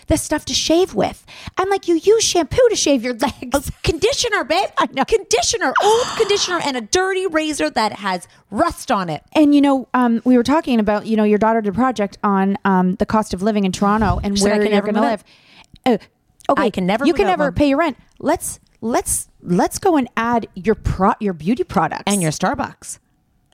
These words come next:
Speaker 2: No, Natalie.
Speaker 1: Now you're screwed.
Speaker 2: No, uh, they need to get out. They need to go. They all need to go to school, and they all need to get, like, like, a job.
Speaker 1: Mm-hmm.
Speaker 2: They need to get li-, living. They need to get, like, some humble pie
Speaker 1: And
Speaker 2: in.
Speaker 1: you, y-, humble pie. You know what else is hard is that Taylor could have worked all summer 'cause she's fourteen.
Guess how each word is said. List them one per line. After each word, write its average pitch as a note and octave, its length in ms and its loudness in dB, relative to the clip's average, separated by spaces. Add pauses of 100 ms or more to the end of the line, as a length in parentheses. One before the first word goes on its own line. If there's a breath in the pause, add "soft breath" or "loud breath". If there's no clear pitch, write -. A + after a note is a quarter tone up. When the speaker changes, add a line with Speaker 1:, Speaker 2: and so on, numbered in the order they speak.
(360 loud breath)
Speaker 2:
No, C4 100 0
Natalie. F3 340 -2
Speaker 1:
Now C4+ 200 2
you're F4 160 -2
screwed. F3 400 -4 (160)
Speaker 2:
No, F#3+ 140 0
uh, F3 180 -2
they F#3+ 120 -2
need G3 140 -4
to A#3 80 -8
get A3 100 -2
out. D#3 220 0
They F#3 60 0
need F3+ 80 0
to E3+ 80 0
go. E3 180 0
They F3+ 160 0
all E3+ 140 0
need F3+ 100 -4
to F3+ 80 -8
go G3 60 0
to G3+ 60 0
school, D3+ 360 2
and D3+ 100 0
they D#3 60 0
all C#3+ 140 0
need C#3+ 160 -4
to - 80 -8
get, C#3+ 160 -2
like, C#3+ 260 -2 (100)
like, D3 280 -2 (340 loud breath)
a G3+ 80 0
job. E3 380 0 (180)
Speaker 1:
Mm-hmm. A#3 300 6 (320)
Speaker 2:
They G3+ 100 0
need F#3+ 100 0
to E3 60 -4
get E3 140 -2
li-, E3 180 -2
living. F3 640 0
They F3+ 100 2
need E3+ 140 -2
to E3+ 80 -8
get, D3+ 200 -2
like, D3+ 320 -2
some D#3+ 280 -4
humble F3+ 340 -2
pie C#3+ 420 -2 (200)
Speaker 1:
And B3+ 100 6
Speaker 2:
in. D#3 340 0
Speaker 1:
you, B3 140 -4 (220)
y-, B3 60 2
humble A#3+ 220 2
pie. A#3+ 140 0
You A#3 120 -2
know A#3 80 0
what A3+ 100 2
else G#3+ 140 -2
is A#3 100 -12
hard G#3+ 120 0
is F#3+ 100 -8
that A#3+ 180 -6
Taylor A#3 240 2
could A3+ 120 0
have F#3 120 -4
worked G3+ 280 -2
all F#3+ 140 2
summer F#3+ 300 -2
'cause - 100 -12
she's - 160 -8
fourteen. F#3+ 500 -4